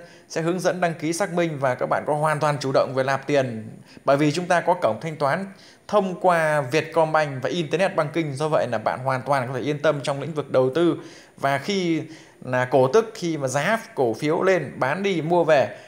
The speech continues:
và các bạn sẽ được giao dịch trực tiếp với tài khoản e-banking của Vietcombank. Các bạn rút tiền, mua bán cổ phiếu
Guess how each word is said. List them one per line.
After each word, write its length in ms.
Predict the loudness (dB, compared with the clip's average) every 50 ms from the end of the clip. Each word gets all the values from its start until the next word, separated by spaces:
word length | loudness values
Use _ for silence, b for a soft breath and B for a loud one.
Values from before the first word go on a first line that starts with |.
| B B -4
và 140 | 0 0 0
các 240 | 0 0 0 2
bạn 240 | 2 2 2 0 -2
sẽ 240 | -4 -2 0 2 2
được 220 | 4 2 2 0
giao 300 | 0 0 2 2 2 2
dịch 160 | 2 0 -2 -4 -4 -4
trực 140 | -6 -6 -6 -2
tiếp 120 | -2 -2 -2 -2 -6 -10
với 420 | -2 0 2 2 2 2 0 -4 -6 -4 0
tài 160 | 0 0 0
khoản 280 | 0 0 0 -2 -2 -4
e-banking 580 | -6 -6 -2 -2 -2 -2 -2 -2 -4 -4 -4 -2
của 220 | 0 0 0 0 0 -2
Vietcombank. 520 | -4 -4 -2 -4 -2 0 0 0 0 -2
Các 100 | -2 -2
bạn 160 | -2 -2 -2
rút 280 | -2 -2 -2 -2 -2 -2
tiền, 320 | 0 2 2 2 -2 -6 -12 -12 -6
mua 160 | -2 0 2
bán 220 | 2 2 0 0 -2
cổ 120 | -6 -8 -8
phiếu 280 | -4 -4 -2 -2 -2